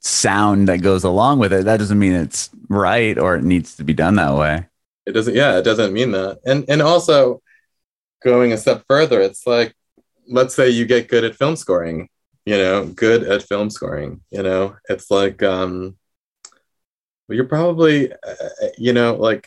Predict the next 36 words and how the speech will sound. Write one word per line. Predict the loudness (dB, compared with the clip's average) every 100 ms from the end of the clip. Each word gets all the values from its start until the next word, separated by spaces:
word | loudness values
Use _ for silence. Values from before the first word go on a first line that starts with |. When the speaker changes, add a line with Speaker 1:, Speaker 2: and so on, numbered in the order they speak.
| -18
Speaker 2:
is | -10 -4 -2 0
that | 0
the | -2
point | 0 0 2
of | 0
it? | -2 -4
You | -2 0
know, | 2 2 -2 -4
you | -2
know, | 0 -2
uh, | -4 -8 -8 -14 -20 _ _ _ _ _ _ -6
I | -4
don't, | -4
I | -8
don't | -4 0
know | 2
if | 4
you | 4
ever | 4
wanna | 2 2
be | 2
that | 2 0 2
good | 0
at | 0
film | -4 -4
<laughs> | 0
scoring, | 0 2 0
you | 2 4 4
know, | 4
in | 4
a | 4
way. | 4 4
Speaker 1:
<laughs> | 0
Oh, | 0
Speaker 2:
You | -2
Speaker 1:
yeah. | 2